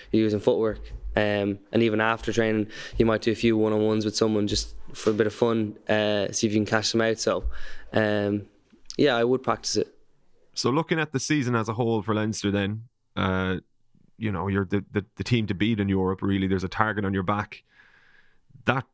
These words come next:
Speaker 2: strikes probably as the biggest challenge in that everybody wants to, to kind of knock you off your perch, so to speak.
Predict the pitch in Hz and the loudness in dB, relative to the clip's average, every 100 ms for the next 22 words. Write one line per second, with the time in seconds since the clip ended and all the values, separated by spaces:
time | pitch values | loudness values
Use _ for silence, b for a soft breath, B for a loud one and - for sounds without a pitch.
0 | _ - 110 104 - 104 104 107 101 104 | _ -2 0 0 -2 -2 0 0 0 0
1 | 113 107 - 160 123 90 90 92 92 95 | 0 0 0 0 0 -2 0 0 0 0
2 | 95 92 95 95 104 101 - 98 90 - | 0 0 -2 0 -2 -2 -2 -2 -2 -4
3 | 95 98 90 90 95 - 98 98 90 - | -4 -2 -2 0 -2 0 0 -2 -4 -14
4 | - 92 - 107 104 - 104 90 90 - | -6 -6 -2 -2 -2 -4 -2 -2 -6 -2
5 | 101 101 - | -2 -2 -6